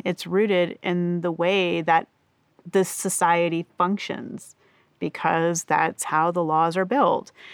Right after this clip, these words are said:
And, you know, as these early settlers thought, "Okay, great, I've got a right to come and take this land," and, you know, all the natives were pushed off and the land was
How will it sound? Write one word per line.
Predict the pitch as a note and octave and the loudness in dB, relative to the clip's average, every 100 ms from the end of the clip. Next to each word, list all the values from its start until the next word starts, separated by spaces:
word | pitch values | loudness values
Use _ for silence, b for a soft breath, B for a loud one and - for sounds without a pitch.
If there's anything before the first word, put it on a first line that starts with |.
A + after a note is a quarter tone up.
| B B - | B B 0
And, | E3+ E3 E3 E3+ E3 E3+ - | 2 4 4 2 0 -2 -4
you | E3+ | -2
know, | E3 E3+ G3 - | 0 0 0 0
as | F3 F3 E3+ D#3+ | 2 4 2 0
these | F3 F3 E3 | 0 0 0
early | - F3 F3+ F#3 F3+ F3+ F#3 B B B B | 0 2 4 4 4 4 0 B B B B
settlers | - G3+ F3+ G3 G3 G3+ G#3 G3+ - | -4 2 4 6 6 4 4 2 -4
thought, | - F3+ F3 F3 - _ | -2 4 4 4 -2 _
"Okay, | G#3 B3 E4+ F#4 | 2 4 4 2
great, | G3+ A3 D#4+ G#3 - | 4 2 4 2 2
I've | F#3+ F#3+ | 0 2
got | A3+ | 2
a | |
right | G#3+ G#3 A#3+ | 4 4 2
to | A3+ | 0
come | A#3 G#3+ A3+ | 2 2 2
and | A3 | 2
take | A3 A3 | 2 2
this | B3 A#3 | 0 2
land," | A3+ C4+ D#4 C#4+ | 2 4 4 4
and, | A#3 G#3 G3+ G3+ G3+ G3+ G3+ | 4 2 2 2 2 0 0
you | F#3+ | 0
know, | F#3 F#3+ G#3+ A3 b b b _ | 2 4 2 0 b b b _
all | G3 G3+ A3 | 4 4 4
the | A3 | 2
natives | G3 G#3+ G#3+ | 2 0 0
were | A3 | 0
pushed | G#3+ A3 G#3+ F#3+ | 0 0 0 4
off | F#3+ A3 B3 | 6 6 4
and | F#3+ | 2
the | F3 | 2
land | E3+ F3 F#3+ G3 | 2 2 2 2
was | F#3+ F3+ E3+ - | 2 2 0 -8